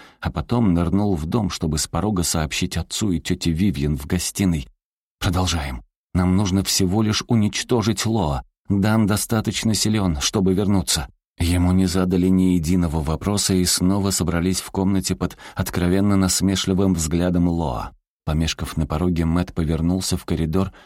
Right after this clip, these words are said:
и обратился к воздуху. «Помогите нам!»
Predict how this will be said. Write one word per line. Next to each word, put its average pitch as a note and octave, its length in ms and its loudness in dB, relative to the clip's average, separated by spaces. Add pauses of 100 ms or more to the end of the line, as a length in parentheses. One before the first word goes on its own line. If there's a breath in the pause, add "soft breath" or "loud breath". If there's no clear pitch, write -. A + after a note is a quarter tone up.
(140 loud breath)
и - 60 -4
обратился E2 680 -2
к - 120 -10
воздуху. C#2 640 -4 (460)
«Помогите G2 640 0
нам!» C2 320 -6